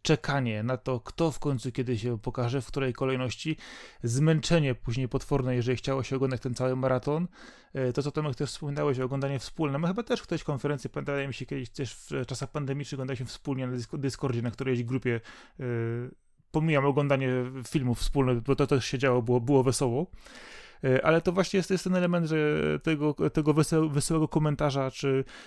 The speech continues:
e, czasami wręcz, e, no, strasznego niedowierzania na to, co, co widzimy i co słyszymy, e, po prostu p-, na, e, ekranie. E, ale prawda jest taka, że no, e, wszyscy zawsze czekamy na to, jak na kolejne zbawienie świata.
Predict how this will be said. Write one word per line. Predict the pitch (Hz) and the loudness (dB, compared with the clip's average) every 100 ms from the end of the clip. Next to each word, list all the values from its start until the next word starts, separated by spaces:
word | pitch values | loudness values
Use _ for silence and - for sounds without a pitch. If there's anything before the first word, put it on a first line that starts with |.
| - | -4
e, | 131 | -2
czasami | 127 131 143 131 | 0 -2 -2 0
wręcz, | 135 123 151 | 0 -2 -2
e, | 135 127 127 135 - - | 0 2 2 0 -4 -4
no, | 139 139 - | -2 -2 -2
strasznego | - 147 165 151 151 | -2 0 0 2 4
niedowierzania | 156 151 151 156 151 175 127 98 - - | 4 6 6 6 6 4 2 -2 -6 -2
na | 127 | 0
to, | 123 | 0
co, | 123 143 | 0 0
co | 139 - - | -2 -4 -2
widzimy | 135 135 151 135 | 0 2 2 4
i | 127 | 2
co | 127 | 0
słyszymy, | 139 156 135 117 - - - | 0 2 2 0 -4 -18 -8
e, | 143 123 120 | -2 2 2
po | 123 | 2
prostu | 127 123 - | 0 -4 -4
p-, | 127 135 | -6 -6
na, | 123 127 131 123 123 | -4 0 2 0 0
e, | - 135 - | -2 -4 -2
ekranie. | 147 - 139 131 131 156 - - - - - | -2 0 0 0 -4 -6 -14 -20 -20 -20 -8
E, | - 135 - | -2 0 0
ale | 160 170 | 0 2
prawda | 190 190 | 2 2
jest | 190 - | 0 -2
taka, | 170 175 | -4 -4
że | 160 160 | -4 -2
no, | 156 151 147 151 143 - 104 95 | -2 -2 -4 -6 -12 -14 -8 -6
e, | |
wszyscy | 139 - 175 - 170 160 | -2 -2 0 2 2 2
zawsze | 156 - 156 | 0 -4 -4
czekamy | 156 - 151 135 | -2 -2 -2 0
na | 135 | -2
to, | - 139 131 135 127 | 0 0 2 -2 0
jak | 131 | 0
na | 123 | 0
kolejne | - 139 139 135 | 2 4 4 2
zbawienie | 120 120 127 131 127 | 0 2 2 2 -2
świata. | - 147 131 131 | 0 0 0 0